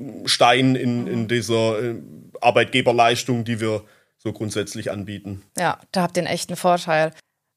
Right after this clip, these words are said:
Speaker 2: Was würdest du jetzt anderen Einrichtungen, die sich vielleicht gerade mit dem Zeitwertkonto beschäftigen oder vielleicht auch noch gar nichts davon wissen, raten,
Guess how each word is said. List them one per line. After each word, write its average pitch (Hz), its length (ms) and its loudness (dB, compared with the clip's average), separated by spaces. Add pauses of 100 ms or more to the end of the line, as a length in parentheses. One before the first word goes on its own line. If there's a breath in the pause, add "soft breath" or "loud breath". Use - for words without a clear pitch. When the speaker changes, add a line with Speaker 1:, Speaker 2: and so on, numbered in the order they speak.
(320)
Speaker 2:
Was 202 220 2
würdest 226 240 0
du 226 40 -2
jetzt 208 200 2
anderen 214 320 2
Einrichtungen, 214 720 -2
die 190 80 -4
sich 175 120 -4
vielleicht 180 280 0
gerade 185 160 2
mit 185 100 -8
dem 170 80 -8
Zeitwertkonto 196 560 0
beschäftigen 190 480 -2
oder 175 160 2
vielleicht 180 240 2
auch 165 40 2
noch 160 120 -4
gar 175 140 2
nichts 196 240 -2
davon 170 360 0
wissen, 190 380 0
raten, 190 680 2